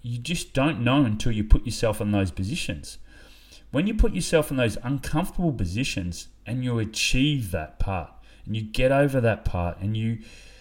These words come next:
you really need to get yourself in those positions to actually uncover how strong you are. When you get uncomfortable,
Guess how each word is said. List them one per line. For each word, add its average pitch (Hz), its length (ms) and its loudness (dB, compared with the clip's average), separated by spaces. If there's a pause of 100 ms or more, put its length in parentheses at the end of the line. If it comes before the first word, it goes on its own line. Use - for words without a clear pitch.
(160)
you 131 280 -2 (100)
really 170 300 2
need 151 220 6
to - 60 2
get 131 160 0
yourself 110 440 -2
in 107 80 -4
those 107 180 2
positions 98 560 -2
to - 300 0
actually 120 340 -2
uncover 107 500 -4
how - 340 -6
strong 104 420 0
you 92 200 0
are. 80 220 -4 (800)
When 135 200 0
you 196 100 0
get - 600 0 (340)
uncomfortable, 117 760 0